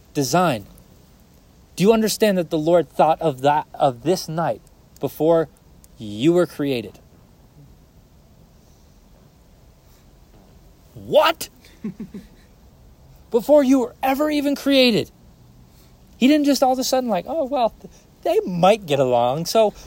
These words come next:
well, let's try it," right? This is not Sims. <laughs> This is not Sims. This is full on. This is God saying, "I am going to orchestrate these people, Carly to show up." The, it's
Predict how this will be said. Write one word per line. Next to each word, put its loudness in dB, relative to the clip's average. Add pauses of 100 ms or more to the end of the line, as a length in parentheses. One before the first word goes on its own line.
(140)
well, 0
let's 0
try 0
it," -4 (260)
right? 0
This -4
is 2
not 0
Sims. 0
<laughs> -12
This -4
is 4
not 4
Sims. 6 (220)
This 4
is 2 (760)
full 8
on. 6 (800)
This 2
is 4
God 2
saying, -2
"I 2
am 4
going 6
to -4
orchestrate 2
these 8
people, 4 (320)
Carly 6
to 4
show 4
up." 2 (380)
The, 6 (540)
it's 4